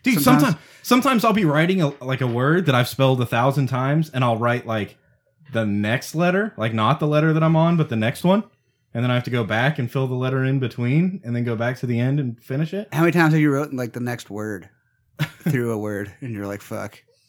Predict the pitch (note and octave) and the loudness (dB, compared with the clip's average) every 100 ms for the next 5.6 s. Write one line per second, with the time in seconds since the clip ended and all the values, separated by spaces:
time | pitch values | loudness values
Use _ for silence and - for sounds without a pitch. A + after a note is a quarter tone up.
0 | _ - - - A#2+ A#2+ B2+ C#3+ B2+ - | _ -20 -20 -10 -6 -2 -2 -2 -4 -2
1 | D#3 F4 - - F3 A2+ F#2 C3+ C#3 B2 | -4 -4 -6 -4 -2 -2 -4 -2 0 0
2 | A#2 D3 C#3+ D3 C3+ C3 B2+ B2 A#2+ A#2 | -2 2 4 4 4 2 0 0 -2 -4
3 | C3 - _ _ C#3 C#3 A#2+ A2 A2 G#2+ | -8 -18 _ _ -4 -2 -2 -6 -8 -8
4 | G#2+ G#2+ G#2+ - _ _ _ _ - - | -8 -10 -10 -16 _ _ _ _ -16 -6
5 | B2+ A#2 A2 G2+ G2 | -4 -4 -6 -6 -10